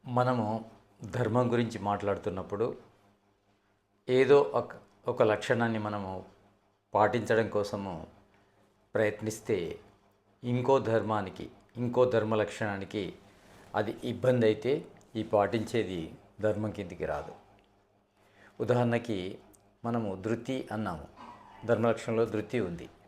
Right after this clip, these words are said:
మనుస్మృతి ప్రకారము మానవ ధర్మ లక్షణాలు పది: ధృతి, క్షమదమోస్తేయం, శౌచం, ఇంద్రియ నిగ్రహం, ధీర్విద్య, సత్యం, అక్రోధం, దశకం ధర్మలక్షణం. ఈ పది లక్షణాల లోపల మనం ధృతిని తీసుకున్నాం.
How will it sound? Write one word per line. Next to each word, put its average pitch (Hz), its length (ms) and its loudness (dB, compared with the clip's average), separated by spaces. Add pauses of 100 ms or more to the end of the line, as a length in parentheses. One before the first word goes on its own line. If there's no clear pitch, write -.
(140)
మనుస్మృతి 117 460 -4
ప్రకారము 104 540 -2 (880)
మానవ 113 400 6
ధర్మ 104 240 2
లక్షణాలు 98 540 -2 (320)
పది: 107 260 6 (440)
ధృతి, 113 320 0 (200)
క్షమదమోస్తేయం, 104 1080 0 (100)
శౌచం, 107 460 2 (120)
ఇంద్రియ 104 380 -2
నిగ్రహం, 95 400 -6 (360)
ధీర్విద్య, 107 580 0
సత్యం, 107 500 0
అక్రోధం, 95 520 -2
దశకం 107 440 0
ధర్మలక్షణం. 101 640 -2 (880)
ఈ 139 140 -2
పది 139 280 4
లక్షణాల 131 420 2
లోపల 120 300 0
మనం 120 280 -2
ధృతిని 113 320 -4
తీసుకున్నాం. 110 500 -8